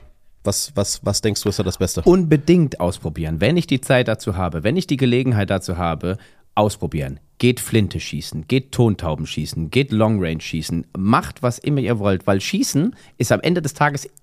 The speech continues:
Speaker 2: eigentlich, egal was es ist, immer das Gleiche. Es ist eine Reise zu sich selbst, die Überwindung des eigenen Egos und den Geist zu reinigen von allen äußeren Einflüssen. Denn Schießen tut man nur für sich selbst, für kein Publikum, für niemanden, für keine Wertung.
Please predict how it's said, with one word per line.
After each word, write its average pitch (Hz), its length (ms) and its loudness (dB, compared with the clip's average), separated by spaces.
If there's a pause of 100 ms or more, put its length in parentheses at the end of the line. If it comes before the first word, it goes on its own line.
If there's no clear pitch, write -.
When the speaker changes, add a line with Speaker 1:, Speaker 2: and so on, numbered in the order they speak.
(180)
Speaker 2:
eigentlich, 185 580 0
egal 123 340 2
was 143 140 -2
es 117 100 -4
ist, 113 160 -6
immer 110 160 -2
das 104 180 -4
Gleiche. 87 440 -4 (400)
Es - 180 0
ist - 140 -2
eine 104 140 2
Reise 185 320 2
zu 190 140 0
sich 160 200 -2
selbst, 117 500 0 (360)
die - 80 0
Überwindung 147 500 2
des 151 140 -2
eigenen 104 340 2
Egos 113 640 0 (480)
und 160 420 2 (1040)
den 113 220 4
Geist 131 520 0
zu 117 140 2
reinigen 143 600 0
von - 260 -4
allen 127 360 2
äußeren 104 380 -2
Einflüssen. 87 540 -6
Denn 95 120 -4
Schießen 208 380 -2
tut - 220 -4
man 156 180 4
nur 262 160 4
für - 160 -2
sich 185 180 -4
selbst, 95 360 -2
für 113 100 2
kein 101 220 0
Publikum, - 600 0
für 107 200 -2
niemanden, 165 560 0
für 117 160 -2
keine 101 320 0
Wertung. 160 320 0